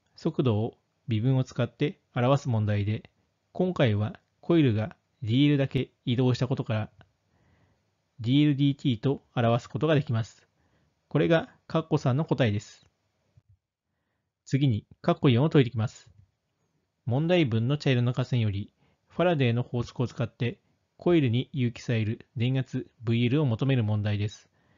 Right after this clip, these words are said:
この問題は、ファラデーの法則の式を答えれば良いだけのため、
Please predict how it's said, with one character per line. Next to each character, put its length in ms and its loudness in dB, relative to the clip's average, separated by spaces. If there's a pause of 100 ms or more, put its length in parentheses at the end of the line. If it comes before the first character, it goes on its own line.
(280)
こ 140 -2
の 60 0
問 200 0
題 180 2
は、 200 0 (920)
フ 100 -2
ァ 40 2
ラ 140 4
デ 180 0
ー 20 -2
の 220 -2 (160)
法 260 -4
則 220 -6
の 100 0
式 260 -2
を 120 -2 (160)
答 340 -2
え 40 2
れ 120 0
ば 200 -4 (160)
良 120 2
い 60 2
だ 120 -2
け 60 -4
の 120 0
た 100 -2
め、 180 -2